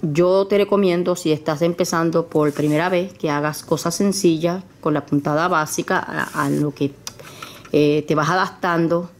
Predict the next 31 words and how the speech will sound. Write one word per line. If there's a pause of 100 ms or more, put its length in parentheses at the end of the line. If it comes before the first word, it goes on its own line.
(360)
a
trabajar
en
la
malla
plástica.
No
te
recomiendo
que
te
tires
a
hacer
algo
muy (440)
elaborado
como
esto,
porque
esto
es
muy
elaborado, (600)
eh,
porque
entonces
te
vas
a
confundir.